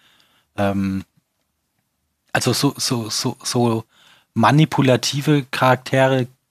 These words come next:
gibt's ja doch immer wieder in, in, in Filmen, bei denen das ganz faszinierend ist, denen bei der Arbeit irgendwie zuzuschauen. Aber ich fand das einfach nicht gut inszeniert.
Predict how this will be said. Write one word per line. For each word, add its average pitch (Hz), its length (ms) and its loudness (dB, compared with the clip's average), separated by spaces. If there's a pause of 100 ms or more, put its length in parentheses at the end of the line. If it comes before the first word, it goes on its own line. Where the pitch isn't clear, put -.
gibt's - 320 -10
ja 117 160 4
doch - 260 0
immer 120 240 0
wieder 107 240 0
in, 107 280 -6
in, 110 320 -8 (260)
in 110 260 -6
Filmen, 117 520 2 (600)
bei 110 100 2
denen 113 220 4
das - 400 -4 (180)
ganz 113 240 -2
faszinierend 123 680 0
ist, - 460 -6
denen 107 240 2
bei 98 160 2
der 98 220 0
Arbeit 107 320 2
irgendwie 101 260 -4
zuzuschauen. 104 640 -2
Aber 98 240 -4 (400)
ich - 160 -4
fand - 220 -6
das - 160 -4
einfach 92 300 -4
nicht 117 160 -4
gut 117 200 -8
inszeniert. 127 640 -6